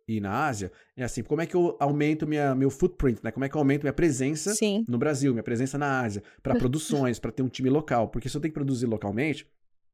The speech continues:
Speaker 1: eu vou ter que ter um produtor local, vou ter que ter uma
Speaker 2: Sim.
Speaker 1: equipe de, enfim, é, de mídia, uma equipe de, de comunicação local,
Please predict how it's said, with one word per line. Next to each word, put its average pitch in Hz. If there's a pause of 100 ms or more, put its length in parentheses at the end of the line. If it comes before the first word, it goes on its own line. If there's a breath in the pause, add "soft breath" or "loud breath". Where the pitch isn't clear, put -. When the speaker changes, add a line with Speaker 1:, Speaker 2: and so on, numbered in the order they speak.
(200)
Speaker 1:
eu 104
vou 107
ter 110
que -
ter 120
um 113
produtor 107
local, 117
vou 92
ter 104
que -
ter 202
uma -
Speaker 2:
Sim. 202
Speaker 1:
equipe 156
de, 101
enfim, 90 (160)
é, 92
de 95
mídia, 107
uma 95
equipe -
de, 92
de 90
comunicação 110
local, 110